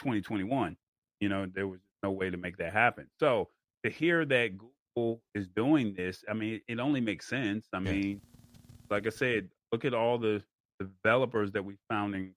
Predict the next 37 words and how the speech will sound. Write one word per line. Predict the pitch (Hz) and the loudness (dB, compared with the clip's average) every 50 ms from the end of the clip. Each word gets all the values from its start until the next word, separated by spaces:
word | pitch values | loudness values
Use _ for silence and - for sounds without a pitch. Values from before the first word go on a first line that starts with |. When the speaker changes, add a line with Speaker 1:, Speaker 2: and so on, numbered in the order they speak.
| - | -8
Speaker 1:
covid | - 127 131 135 135 110 95 90 87 - _ _ _ _ _ _ _ _ _ _ _ _ - - | 0 2 2 2 2 0 0 -2 -4 -4 _ _ _ _ _ _ _ _ _ _ _ _ -6 -2
and | 110 107 101 98 98 98 101 | 0 0 0 0 -2 -4 -4
look | 113 117 - | -6 -4 -4
at | 127 104 | -4 -4
what | 104 110 107 107 | -2 -4 -2 0
they've | 107 107 104 | 0 0 0
been | 107 104 104 | 0 0 0
able | 104 101 98 95 | 0 0 -2 -4
to | 92 90 - | -6 -6 -6
do | 113 113 | -6 -6
to | 95 90 95 | -6 -6 -6
make | 95 92 - | -6 -8 -8
the | 92 - - | -10 -8 -6
world | 90 85 85 | -6 -4 -2
better. | 107 127 131 95 76 73 - _ - | 0 0 0 0 -2 -6 -10 _ -6
But, | 92 90 | -4 -2
I | 92 | -2
mean, | 92 92 90 92 | -4 -4 -6 -6
you're | 101 101 | -8 -6
telling | - - 117 107 98 98 | -4 -2 -2 -2 -2 -4
me | 98 | -4
off | 98 92 90 95 101 98 - - | -6 -6 -2 -2 -2 -2 -2 -2
rip, | 95 113 - - - | -2 -2 -2 -2 -2
I | 92 101 | -2 0
have | 98 98 - | -2 -2 -2
to | - - _ - | -6 -10 _ -2
pay | 110 101 | 0 0
a | 87 | 0
thirty, | - 113 107 104 101 98 _ _ _ - | 0 0 -2 -2 -2 -4 _ _ _ 2
thirty, | 131 131 135 110 110 120 117 _ _ _ _ _ - | 2 2 2 2 -4 -14 -18 _ _ _ _ _ -4
you | 127 151 | -2 2
get | 151 131 110 - | 2 0 2 4
thirty | 123 120 127 127 | 2 4 2 2
percent | 120 113 - - 120 117 | -2 -4 -4 -2 -2 -2
of | 110 | 0
my | 101 101 92 | 0 -2 -2
cut? | - - 131 151 202 - | -2 0 2 2 0 0